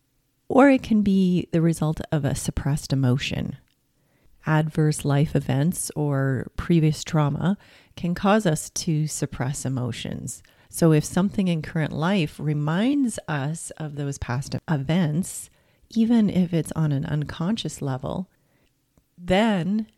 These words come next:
at the thalamus, when the thalamus is interpreting whether this is a threat or not,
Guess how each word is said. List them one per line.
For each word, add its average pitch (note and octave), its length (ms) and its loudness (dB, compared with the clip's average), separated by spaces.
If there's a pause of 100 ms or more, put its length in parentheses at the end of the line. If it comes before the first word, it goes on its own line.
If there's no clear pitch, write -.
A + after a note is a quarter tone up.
(180)
at D3 360 -2 (280)
the D3 440 0 (220)
thalamus, E3+ 1300 -2 (360)
when D#3+ 200 -2
the C#3+ 80 0
thalamus D#3 640 -2
is D3 120 -6
interpreting D3 720 -2
whether C#3+ 240 -2
this C#3 240 -4
is C#3+ 120 -4
a C3 80 -4
threat B3+ 340 -2
or F3+ 100 2
not, D#3 400 -2